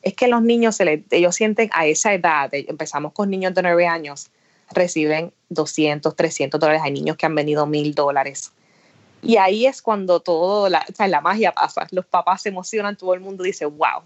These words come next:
¿qué ahora vamos a hacer?". Pues ahora ustedes van a invertir en sus productos, hacer sus uniformes, tener inventario,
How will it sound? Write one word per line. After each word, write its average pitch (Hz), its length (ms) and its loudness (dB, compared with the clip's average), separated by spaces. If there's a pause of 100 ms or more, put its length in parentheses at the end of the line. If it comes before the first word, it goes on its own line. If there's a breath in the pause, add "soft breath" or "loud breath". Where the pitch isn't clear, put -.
¿qué 170 80 0
ahora 156 120 2
vamos 185 240 -2
a 165 40 -2
hacer?". 143 260 -8
Pues 143 120 -6
ahora 135 260 -2
ustedes 143 300 -10
van 175 240 -2
a 156 240 -4 (460)
invertir 156 420 -2
en 151 140 -2
sus 147 160 2 (500)
productos, 175 680 2
hacer 147 240 0
sus 165 140 -2
uniformes, 170 720 0
tener 139 240 -2
inventario, 160 1000 0